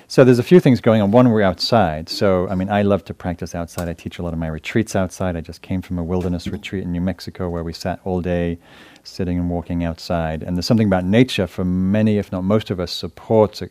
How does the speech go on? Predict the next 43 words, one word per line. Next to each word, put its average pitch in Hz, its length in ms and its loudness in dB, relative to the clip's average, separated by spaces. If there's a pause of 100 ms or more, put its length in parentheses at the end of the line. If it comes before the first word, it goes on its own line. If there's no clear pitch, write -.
a 87 80 -8
natural 85 400 -6
presence. - 640 -10 (480)
And 85 100 -8
we 80 60 -6
relax, 87 600 -2
we 85 80 -8
get 80 160 -10
a - 40 -16
little 85 280 -6
less 85 240 -6
caught 92 240 -10
up 85 120 -10
in 82 80 -6
our 80 80 -4
mind 95 320 0
outside. 85 680 -2 (560)
It's - 100 -18
energizing, 82 640 -2
there's 78 160 -8
more 78 180 -8
energy, 90 360 -2
there's 80 160 -6
more 78 140 -10
chi. 95 440 0 (800)
Um, 82 760 -8 (580)
and 95 280 0
also, 98 320 2
for - 160 -16
some 110 180 0
people, 110 220 0
the 101 80 0
walking 104 360 2
is 98 100 0
just - 200 -6
easy 110 180 -2
to 110 60 -4
connect 104 300 -2
with. 87 260 -10 (160)
And 98 100 -2
when 101 140 2
we 98 80 2
connect, 135 720 0